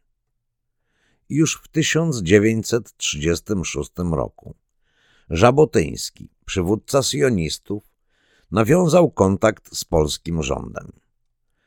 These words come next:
Formalne porozumienie z ministrem spraw zagranicznych Józefem Beckiem,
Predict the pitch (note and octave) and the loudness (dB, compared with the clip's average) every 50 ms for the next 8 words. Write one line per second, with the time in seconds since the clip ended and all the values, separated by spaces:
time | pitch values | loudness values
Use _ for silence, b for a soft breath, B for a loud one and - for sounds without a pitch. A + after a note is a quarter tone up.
0 | _ _ _ _ _ _ - - F2 E2+ F2+ B2+ F3 G#3+ G3 D3 G2 - - E2+ | _ _ _ _ _ _ -2 0 0 2 4 4 2 4 2 2 0 0 0 0
1 | E2+ F2 C#2+ D#2 E2 G#2+ D#3 F#3 E3+ F#2+ C#2+ C#2 D2+ F2 A2 C3+ A#2+ - - F3+ | 0 2 2 0 0 0 0 0 0 -2 -2 -2 -4 -2 -2 -2 -4 -4 -4 -2
2 | F#3+ D3+ - - - F2+ A2 B2 A2+ G#2+ A2 A#2+ A#2 A2+ A2 G#2 F#2 D2 - - | -2 -2 -4 -6 -4 -2 -2 -2 -2 0 0 0 2 2 0 0 0 -2 -4 -8
3 | - - - F#2 - - D#2+ F2 E2 F#2 G2+ - A#2+ D3 C3 G2+ D2+ C2 - - | -12 -14 -14 -16 -10 -4 -2 0 2 2 0 0 -2 -4 -2 -2 -2 -2 -4 -6
4 | - - - D#2 G#2+ | -12 -12 -10 -12 -14